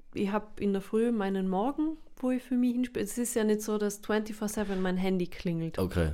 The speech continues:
Speaker 2: also du musst da dann noch jetzt, sit-, also hast du ja vorhin noch gesagt, wenn es sich richtig anfühlt.
Speaker 1: Ja.
Speaker 2: Ja, okay.
Speaker 1: Ich achte in der Zeit auch gut auf mich. Ich weiß auch, dass ich mich dann gut nähren darf und dass ich gut auf mich schauen darf.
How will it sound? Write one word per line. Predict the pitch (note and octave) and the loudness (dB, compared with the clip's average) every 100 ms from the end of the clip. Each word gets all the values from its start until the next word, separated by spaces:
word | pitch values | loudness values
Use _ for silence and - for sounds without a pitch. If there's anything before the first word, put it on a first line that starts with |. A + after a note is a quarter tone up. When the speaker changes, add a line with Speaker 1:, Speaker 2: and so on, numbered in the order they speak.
| - - | -2 -4
Speaker 2:
also | E2 | 2
du | E2+ | 6
musst | F#2+ G2+ - | 10 10 8
da | F2 | 6
dann | E2 | 8
noch | D#2 D#2 | 8 6
jetzt, | D2+ - | 4 0
sit-, | D#2 - - | -2 -2 -2
also | E2+ F2+ | 4 6
hast | |
du | F2 | 6
ja | |
vorhin | - E2+ | 4 2
noch | D#2 | 2
gesagt, | - D#2 - | 0 -2 0
wenn | D2+ | -4
es | |
sich | - - D#2 | -4 -6 -8
richtig | - - | -6 -4
anfühlt. | - C2+ - - | -4 -4 -4 0
Speaker 1:
Ja. | G#3+ F#3 | 2 2
Speaker 2:
Ja, | C#2+ - | 0 -6
okay. | - - C2 - - - | -6 -6 -6 -8 -8 0
Speaker 1:
Ich | G#3+ A3 | 4 6
achte | F#3+ G3+ - | 6 2 -2
in | G#3+ G3 | 0 2
der | F#3 F#3+ | 2 0
Zeit | G3 F#3 | -2 -2
auch | F3+ F#3 | -2 -2
gut | G3 F#3+ | -2 -2
auf | F3+ - | -4 0
mich. | F#3+ F#3 | 0 0
Ich | |
weiß | F3 F#3 G#3+ | 0 -2 0
auch, | B3+ | -2
dass | B3 B3 | -2 -2
ich | A#3+ | 0
mich | A#3+ | 0
dann | A#3+ A3+ | -2 -4
gut | A3+ - | -6 -2
nähren | G#3 G#3 A3+ A#3+ A3+ - | 0 0 0 -2 -2 -4
darf | F#3 F#3 B3+ - - | -4 -2 -4 -4 -10
und | - G3+ G#3 | -6 -4 -4
dass | G#3+ | -8
ich | G#3 | -4
gut | A3 G#3+ | -4 -4
auf | G#3+ | -2
mich | G#3 | -4
schauen | - G3 G3+ | -2 -2 0
darf. | G3+ G#3+ | 0 0